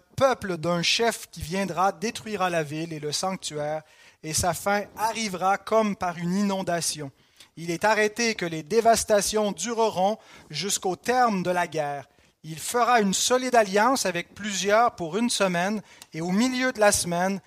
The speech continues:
il fera cesser le sacrifice et l'offrande. Le dévastateur commettra les choses les plus abominables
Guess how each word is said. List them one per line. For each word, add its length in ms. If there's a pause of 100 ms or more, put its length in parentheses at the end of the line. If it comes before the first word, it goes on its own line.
(180)
il 140
fera 320
cesser 440
le 100
sacrifice 640
et 80
l'offrande. 580 (420)
Le 120
dévastateur 800
commettra 480
les 140
choses 320
les 100
plus 260
abominables 680